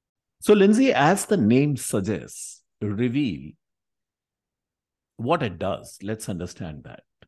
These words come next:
So re-, it reveals the anomalies and variability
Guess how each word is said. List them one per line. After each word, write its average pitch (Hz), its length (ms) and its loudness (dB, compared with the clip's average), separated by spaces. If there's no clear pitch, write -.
So - 200 2
re-, 123 420 2
it 147 200 -2
reveals 131 560 0
the 147 100 -2
anomalies 117 840 -2
and 87 200 -8
variability 98 1040 -8